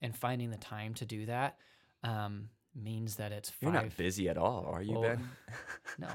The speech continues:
Speaker 2: <laughs> No.
Speaker 1: No, we just five thirty in the morning
Speaker 2: Yeah. <laughs>
Speaker 1: is what it is. And we did it this morning.
Speaker 2: Yeah.
Speaker 1: I mean, it's just,
Speaker 2: Yeah.
Speaker 1: we're up at five thirty and it's reading it together.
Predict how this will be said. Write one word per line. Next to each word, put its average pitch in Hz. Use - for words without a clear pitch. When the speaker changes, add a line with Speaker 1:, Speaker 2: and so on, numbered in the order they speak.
Speaker 2:
<laughs> -
No. 151
Speaker 1:
No, -
we 123
just -
five 156
thirty 170
in 170
the 170
morning 170
Speaker 2:
Yeah. 120
<laughs> -
Speaker 1:
is 123
what 131
it 131
is. 135
And 117
we 113
did 104
it 117
this -
morning. 117
Speaker 2:
Yeah. 98
Speaker 1:
I -
mean, 110
it's 110
just, 110
Speaker 2:
Yeah. 98
Speaker 1:
we're 113
up 117
at 113
five 117
thirty 123
and 110
it's -
reading 117
it 120
together. 123